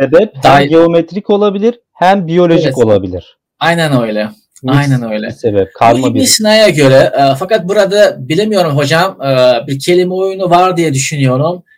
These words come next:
Speaker 2: Yani bu aç-, açıklama nasıl bileşen bir sebep olabilir? Bu tartışılması gerek yine de. İşte İbn Sina şöyle diyor,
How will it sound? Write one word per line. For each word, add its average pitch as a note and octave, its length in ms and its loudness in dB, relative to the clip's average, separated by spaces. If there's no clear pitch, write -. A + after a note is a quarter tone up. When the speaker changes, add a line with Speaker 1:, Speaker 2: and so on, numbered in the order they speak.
Speaker 2:
Yani C3+ 300 0
bu C#3+ 100 0
aç-, C#3+ 200 -6
açıklama C#3 420 -4
nasıl D#3 380 -2
bileşen C#3 400 0
bir C3+ 40 0
sebep C#3+ 340 -2
olabilir? B2+ 580 -2
Bu C3 80 -10
tartışılması C#3 680 -4
gerek C3+ 360 -4
yine A#2 200 -4
de. A#2+ 180 -4
İşte E4+ 120 -6
İbn E4 140 -6
Sina C4+ 180 -4
şöyle A#3 380 0
diyor, C#3+ 260 0